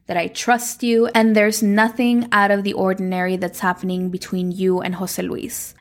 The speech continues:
And so when Alejandro and Montserrat go to Jose Luis to ask him to be the godparents of their child, Jose Luis accepts because he's trying to be close to Montserrat. And also,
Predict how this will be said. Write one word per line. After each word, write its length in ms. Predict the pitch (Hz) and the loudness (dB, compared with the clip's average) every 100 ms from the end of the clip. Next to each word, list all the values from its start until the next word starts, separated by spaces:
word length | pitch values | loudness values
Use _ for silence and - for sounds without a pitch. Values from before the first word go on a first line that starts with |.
| - | 0
And 180 | 247 | 0
so 160 | 240 277 | 2 2
when 180 | 269 254 | 2 2
Alejandro 580 | 247 233 247 254 277 277 | 0 2 2 4 4 2
and 180 | 233 | 2
Montserrat 680 | 226 220 - 208 196 202 - | 2 2 0 2 2 2 -2
go 140 | - 202 | -2 0
to 120 | 208 | 0
Jose 260 | 214 208 202 | -2 -4 -4
Luis 480 | 185 180 180 185 - - _ | -2 -2 -2 -6 -14 -20 _
to 120 | - - | -6 -2
ask 320 | 185 190 - | 0 0 0
him 120 | 208 202 | -2 0
to 100 | 196 | -4
be 160 | 202 | -4
the 120 | 190 | -4
godparents 800 | 185 175 175 - 196 180 175 180 - | 0 0 0 -4 -6 -4 -4 -6 -8
of 180 | 185 | -8
their 140 | 180 175 | -6 -6
child, 580 | - 220 214 208 214 233 - - - | -4 2 4 4 0 -4 -14 -18 -4
Jose 280 | 208 208 | -2 0
Luis 380 | 196 196 202 196 | 0 0 0 -2
accepts 640 | 190 185 - 240 240 240 - | -12 -12 -2 2 2 0 -6
because 400 | 208 196 196 180 | -6 -4 -6 -4
he's 180 | 180 - | -8 -6
trying 220 | 202 180 | -6 -4
to 60 | |
be 100 | 175 | -6
close 320 | 185 - 175 - | -10 -8 -8 -8
to 120 | 180 | -10
Montserrat. 800 | 170 170 - 185 202 247 262 254 - - - - | -10 -10 -10 -4 2 2 2 -2 -18 -20 -20 -4
And 240 | 233 233 240 | -2 0 2
also, 680 | 294 311 - 320 311 311 | 0 0 0 2 4 0